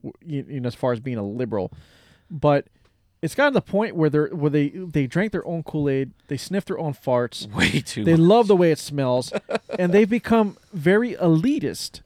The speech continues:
Speaker 1: to where if you're not on their team, they look down on you as if you're the stupidest person in the world, and they can't fathom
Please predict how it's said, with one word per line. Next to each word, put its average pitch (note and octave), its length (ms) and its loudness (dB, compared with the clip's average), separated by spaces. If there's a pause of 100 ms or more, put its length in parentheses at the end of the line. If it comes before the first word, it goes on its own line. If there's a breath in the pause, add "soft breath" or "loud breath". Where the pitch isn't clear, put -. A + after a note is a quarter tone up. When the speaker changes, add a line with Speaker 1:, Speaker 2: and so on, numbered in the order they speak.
Speaker 1:
to G3 100 2
where G#3 380 4 (140)
if F#3 180 -2
you're G3 220 2
not B3 420 0
on F3+ 300 0
their F3+ 180 2
team, F3+ 520 -4
they F#3 120 0
look G#3+ 320 -2
down D#3+ 300 0
on G2+ 180 -6
you A#1 160 -20
as D3 220 0
if D#3+ 160 0
you're D#3 200 0
the F3+ 120 -4
stupidest - 640 -6
person G#3 340 -4
in F#3+ 80 -4
the E3+ 60 -4
world, D#3 280 0
and C3+ 80 -4
they C3+ 80 0
can't F#3 320 -6
fathom D3+ 500 0